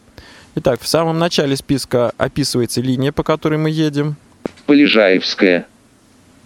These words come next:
Speaker 1: Затем название первой станции, и затем перечисляются просто в соответствующем порядке все станции, которые нам надо проехать.
Speaker 2: Беговая. Улица одна тысяча девятьсот пять года.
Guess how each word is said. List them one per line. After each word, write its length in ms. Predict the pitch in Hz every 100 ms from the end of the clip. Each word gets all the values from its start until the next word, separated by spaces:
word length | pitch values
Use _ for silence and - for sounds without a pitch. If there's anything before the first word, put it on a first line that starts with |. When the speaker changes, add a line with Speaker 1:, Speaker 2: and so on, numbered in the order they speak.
| -
Speaker 1:
Затем 580 | 127 156 - 165 117 120 _ _ 131
название 480 | 147 160 143 120
первой 340 | - 156 127 135
станции, 680 | - 139 139 - 202 220 233 -
и 60 | 180
затем 360 | 185 190 262 247
перечисляются 760 | 170 160 - 156 214 220 -
просто 420 | 139 165 160 -
в 80 | 131
соответствующем 680 | - 147 156 127 117 - 107
порядке 480 | 117 147 226 - 151
все 300 | - 185 202
станции, 400 | - 190 - 156
которые 340 | 127 - 135
нам 160 | 131 135
надо 220 | 160 165
проехать. 680 | 131 135 117 110 - - - _ _ - -
Speaker 2:
Беговая. 800 | - 139 139 120 101 90 87 - _ _ _ _ _ -
Улица 440 | 180 165 - 170
одна 420 | - 135 127 151
тысяча 580 | 147 151 - 143 165 156
девятьсот 720 | 120 127 110 - - 165 143
пять 300 | - 139 123
года. 400 | 110 113 95 101